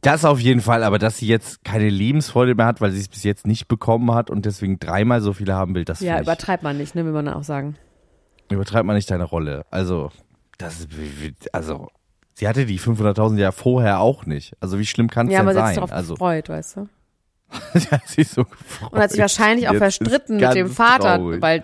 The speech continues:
Speaker 2: die sind natürlich jetzt angeklagt und zwar nicht nur wegen, wegen Entführung von Hunden, sondern auch wegen, ähm, weiß ich nicht, wahrscheinlich versuchter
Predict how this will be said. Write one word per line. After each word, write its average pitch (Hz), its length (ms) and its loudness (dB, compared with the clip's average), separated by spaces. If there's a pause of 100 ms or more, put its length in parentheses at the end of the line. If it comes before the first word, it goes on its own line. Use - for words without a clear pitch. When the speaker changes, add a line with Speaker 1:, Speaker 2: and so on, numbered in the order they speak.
(120)
Speaker 2:
die 180 60 -14
sind 190 180 -6
natürlich 185 300 -4
jetzt - 200 -10
angeklagt 180 600 -2
und 170 80 -12
zwar 160 180 -2
nicht 175 220 -6
nur 180 120 -2
wegen, 165 280 -4 (420)
wegen 180 180 -4
Entführung 180 400 -4
von 170 200 -4
Hunden, 226 280 -2
sondern 165 220 0
auch - 220 -2
wegen, 160 260 -2
ähm, 147 420 -6
weiß 160 200 -8
ich 220 100 -8
nicht, 147 200 -8
wahrscheinlich 143 600 -8
versuchter 156 640 -6